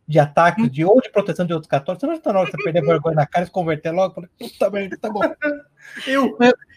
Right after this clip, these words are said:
Speaker 1: Eu, eu vou te falar, pra mim foi fundamental o, o, o Olavo, evidentemente, mas assim, um livro acho que foi fundamental pra mim, que não é um livro de um católico, né? É um livro do luterano, que é o Science, Politics e Gnosticism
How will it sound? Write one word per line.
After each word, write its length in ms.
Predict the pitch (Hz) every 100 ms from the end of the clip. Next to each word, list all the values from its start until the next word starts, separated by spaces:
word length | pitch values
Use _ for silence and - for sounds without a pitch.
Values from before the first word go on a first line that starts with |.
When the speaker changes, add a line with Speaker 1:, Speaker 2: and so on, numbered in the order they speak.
| _ -
Speaker 1:
Eu, 120 | 196
eu 60 | 202
vou 100 | 220
te 80 | -
falar, 160 | 214
pra 140 | 214 202
mim 180 | 226
foi 260 | 254 277 269
fundamental 720 | - 240 240 226 190 208 190 190
o, 140 | 185
o, 280 | 196 185 180
o 40 |
Olavo, 440 | 185 156 139 214 226
evidentemente, 800 | 160 143 147 139 139 190 - -
mas 200 | 190 185
assim, 200 | 175 220
um 180 | 202 180
livro 220 | 185 208
acho 100 | 220
que 180 | 208 175 -
foi 100 | 180
fundamental 420 | 185 233 220 190
pra 100 | 180
mim, 60 | 202
que 80 | 233
não 100 | 269
é 60 |
um 60 | 277
livro 160 | 233 226
de 80 |
um 40 | 262
católico, 500 | 320 311 240 156 143
né? 60 |
É 40 | 147
um 20 |
livro 160 | 170 175
do 60 |
luterano, 480 | 202 220 311 240 185 _ _ _ _ -
que 100 | 214
é 100 | 240
o 160 | 254
Science, 480 | 226 208 208 240 -
Politics 520 | 208 233 240 254 -
e 60 | 254
Gnosticism 640 | 220 214 214 170 190 190